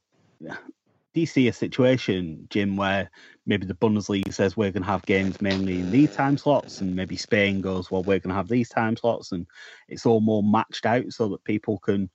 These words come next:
not have to worry about double screening or trying to pick? I mean, obviously, there's only so many hours in the day and s-, so much football to fit in, but do you think there could be more cooperation that way? I mean, are we expecting fans to be back in stadiums for next season? Surely this is gonna be a problem that's gonna continue for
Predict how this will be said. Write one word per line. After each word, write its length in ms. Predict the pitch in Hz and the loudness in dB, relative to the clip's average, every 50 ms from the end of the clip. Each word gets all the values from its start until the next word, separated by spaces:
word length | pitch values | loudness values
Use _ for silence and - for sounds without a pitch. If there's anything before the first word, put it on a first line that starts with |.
| _ _ - - - _ _ _ - | _ _ -20 -20 -20 _ _ _ -2
not 160 | 123 - - | -2 0 0
have 180 | - 120 113 - | 0 -2 -4 -4
to 100 | - 113 | -4 -2
worry 160 | 110 107 95 | -2 -2 0
about 220 | 92 104 - - | -2 -4 -4 -2
double 280 | - 110 - - 98 95 | -4 -4 -4 -4 -8 -10
screening 580 | - - - 139 135 135 139 139 135 135 131 | -6 -2 0 2 2 4 2 2 2 2 0
or 140 | 107 85 90 | 0 -2 -6
trying 180 | - - 92 90 | -6 -6 -6 -6
to 60 | 90 | -6
pick? 380 | - _ - 147 143 135 - - _ _ _ _ - - - - - | -8 _ -2 0 0 0 -2 -6 _ _ _ _ -20 -20 -20 -20 -20
I 160 | - _ - | -14 _ 0
mean, 120 | 113 107 | 2 2
obviously, 320 | 113 104 - 110 - 110 95 | 2 0 -2 -4 -4 -2 -2
there's 120 | 90 92 | 0 0
only 200 | 117 107 104 95 | 0 2 2 -2
so 200 | - - 123 104 | 0 2 2 2
many 140 | 95 95 95 | 2 0 0
hours 240 | 95 92 90 95 92 | 0 0 0 -2 -2
in 140 | 95 90 85 | -4 -6 -6
the 60 | 85 | -2
day 340 | - 113 110 107 104 104 95 | 0 2 4 4 4 2 0
and 140 | 85 92 | -4 -6
s-, 120 | 90 - - _ _ _ _ _ | -10 -12 -14 _ _ _ _ _
so 400 | - - - - 120 107 101 92 | -14 -14 0 2 2 4 4 2
much 180 | 95 90 - | -2 -4 -6
football 340 | - - 101 - 95 87 87 | -8 -8 -8 -6 -6 -10 -10
to 120 | - - | -10 -16
fit 300 | - - - 92 - - | -10 -6 -6 -6 0 2
in, 240 | 120 117 120 104 85 | 2 2 2 0 -4
but 140 | 85 87 78 - _ - - - - - _ _ | -6 -10 -12 -14 _ -20 -20 -20 -20 -20 _ _
do 80 | - 120 | -8 -8
you 40 | 117 | 0
think 160 | - 143 113 | 0 0 0
there 80 | 117 | 0
could 80 | - _ | -2 _
be 80 | 110 107 | 0 4
more 240 | 107 113 110 101 | 4 4 4 2
cooperation 640 | - - - 95 92 - - 98 101 123 139 - - 143 | 0 0 0 0 0 0 -2 0 0 0 0 -2 -4 -4
that 140 | 151 - 127 | -4 -2 -2
way? 160 | 143 143 135 | 0 0 0
I 20 | |
mean, 120 | - 90 - - - - - _ _ _ _ _ _ _ _ _ | 0 -2 -4 -8 -16 -20 -20 _ _ _ _ _ _ _ _ _
are 60 | 101 98 | -4 -2
we 80 | 95 | -2
expecting 540 | 95 - - - - 120 - - - 143 131 | -2 -4 -4 -2 -4 -4 -4 0 0 0 2
fans 260 | - - 127 131 131 | 2 2 0 0 0
to 80 | - - | -2 -6
be 60 | 120 | -4
back 220 | 92 - 104 - - | -2 -2 -4 -2 -2
in 100 | 120 110 | -4 -4
stadiums 540 | 104 - - 120 123 127 131 131 131 131 - | -4 2 2 2 4 4 2 0 -2 -2 -2
for 80 | - 117 | -2 -2
next 320 | 110 123 - - - - | 0 0 -2 -4 -6 -4
season? 300 | 147 143 143 143 147 135 | -2 0 2 2 2 0
Surely 240 | - 135 120 117 107 | 2 2 2 4 2
this 160 | 110 110 - | 2 -2 -4
is 60 | - | -6
gonna 160 | _ 113 104 | _ -2 0
be 100 | 98 98 | 0 0
a 40 | 98 | 0
problem 240 | - - 104 107 98 | 0 0 0 0 -2
that's 120 | - - | -4 -6
gonna 160 | - 101 101 - | -6 -6 -6 -2
continue 500 | - 101 92 - - 104 104 101 92 85 | -2 -4 -2 -2 0 0 0 0 -2 -2
for 240 | - 98 92 90 | -2 -4 -4 -4